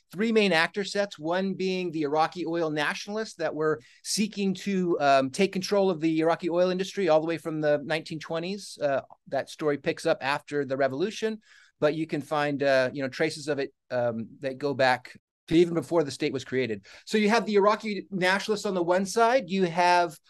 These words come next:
um, the, uh, the Iraq Petroleum Company, which is a consortium of the world's largest, uh, oil companies. We're talking Exxon, Mobil, B P, Shell. Um, uh,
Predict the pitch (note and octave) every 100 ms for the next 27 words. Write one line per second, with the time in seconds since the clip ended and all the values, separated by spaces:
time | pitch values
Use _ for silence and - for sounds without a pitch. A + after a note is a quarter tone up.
0 | _ _ E3+ D#3+ C#3 B2+ G2+ - _ _
1 | _ _ - - D3+ D#3 E3 E3 D3+ C#3
2 | E3+ E3+ F#3 F#3 F#3 G3 F#3+ - G3 G3+
3 | B3 A3+ F#3 D#3 D#3+ D#3 - F#3 G3+ G3+
4 | G3+ G#3 G3 _ - D#3+ D3 D3+ F3 E3+
5 | C#3 D3+ E3+ G3+ F#3+ G3+ F#3 - F3 E3+
6 | D#3+ - F#3+ G#3 G#3 A3+ A3 A3+ E3 D#3+
7 | D3+ D3+ D3+ E3+ D#3 D#3 D3+ - - B2
8 | D#3 E3 D3 D#3+ D3 C3 D#3+ - - E3
9 | D3+ - D#3+ D3+ D3 D3 D3 - _ _
10 | - C#3 C3 A#2+ A2 A2+ - _ _ -
11 | C#3 C3